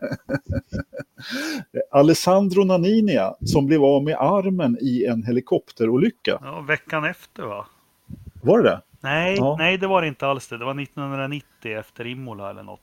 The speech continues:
Speaker 2: ja. Så
Speaker 1: Ja, precis. Ja, det var ju där. Han var ju aktiv när, när olyckan hände i
Speaker 2: Ja.
Speaker 1: alla fall. Det var, var riktigt jobbigt.
Speaker 2: Vad
Speaker 1: Hans
Speaker 2: hette,
Speaker 1: syrra
Speaker 2: vad,
Speaker 1: var ju
Speaker 2: vad hette hans ersättare i Benetton då?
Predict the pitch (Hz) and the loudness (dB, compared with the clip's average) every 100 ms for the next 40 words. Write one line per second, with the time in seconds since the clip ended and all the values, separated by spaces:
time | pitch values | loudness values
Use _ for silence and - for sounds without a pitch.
0 | - - - _ 120 120 131 139 143 135 | -20 -20 -20 _ 0 4 8 8 8 2
1 | - 127 131 104 95 123 135 160 185 175 | -4 -2 2 0 0 2 4 6 8 8
2 | 120 110 110 - 104 - 143 156 190 170 | 8 6 4 0 -2 0 4 6 6 4
3 | - - 127 98 104 98 101 95 107 104 | 0 -2 0 0 -2 -2 -2 -4 -4 -2
4 | 101 117 120 107 104 104 143 117 147 131 | -2 -4 -2 -4 -4 -4 -2 -2 -2 -6
5 | - - 123 - 123 131 117 - - - | -12 -8 -4 -4 -4 -12 -14 -16 -20 -16
6 | - 123 120 127 131 127 143 135 113 98 | 2 4 6 4 2 0 -4 2 0 0
7 | 135 131 151 - 175 151 - 196 - 151 | -2 2 2 6 6 8 6 6 4 4
8 | 156 - 151 135 - - 147 - 156 _ | 2 -2 -4 -4 -12 -8 -8 -8 -10 _
9 | 170 120 107 110 107 107 120 110 | -12 -10 -10 -12 -12 -14 -20 -20